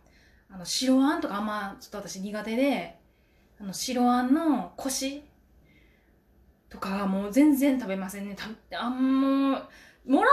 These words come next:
ったら食べるけど、なんかこう、そういう種類があって、選んだことがない。白のこしあんとかって。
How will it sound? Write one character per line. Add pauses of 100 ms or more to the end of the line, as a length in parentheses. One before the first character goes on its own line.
(140)
っ
た
ら
食
べ
る
け
ど、
な
ん
か
こ
う、
そ
う
い
う
種
類
が
あ
っ
て、
選
ん
だ
こ
と
が
な
い。 (460)
白
の
こ
し
あ
ん
と
か
っ
て。